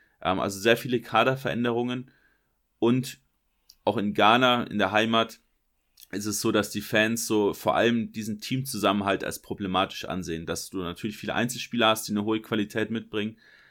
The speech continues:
aber gerade als Team das selten funktioniert.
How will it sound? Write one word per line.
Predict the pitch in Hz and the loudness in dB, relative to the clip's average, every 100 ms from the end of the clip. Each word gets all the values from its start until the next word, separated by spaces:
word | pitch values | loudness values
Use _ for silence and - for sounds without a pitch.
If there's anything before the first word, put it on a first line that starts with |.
| _ | _
aber | - 101 | -4 -2
gerade | 95 98 107 - | 2 6 6 4
als | 98 - | 0 -6
Team | - 117 117 120 | -6 -2 0 0
das | 107 104 | -2 -2
selten | - 110 113 | 2 2 2
funktioniert. | 120 117 113 - 107 117 120 | -6 -6 -6 -4 -2 -2 -4